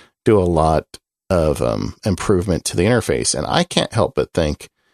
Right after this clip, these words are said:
that, you know, maybe next year we get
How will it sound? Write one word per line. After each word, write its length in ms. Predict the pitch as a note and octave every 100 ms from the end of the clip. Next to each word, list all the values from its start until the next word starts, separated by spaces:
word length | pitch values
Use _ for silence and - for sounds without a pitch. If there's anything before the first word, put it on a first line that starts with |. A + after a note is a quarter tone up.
| _ _ -
that, 240 | F2+ E2+ - _ _ - _ -
you 120 | G2
know, 80 | E2
maybe 380 | F#2 B2+ D3+ B2+
next 360 | G#2 G2 -
year 300 | F#2+ D#2 C#2+ -
we 200 | F2 F2+
get 360 | - F#2 -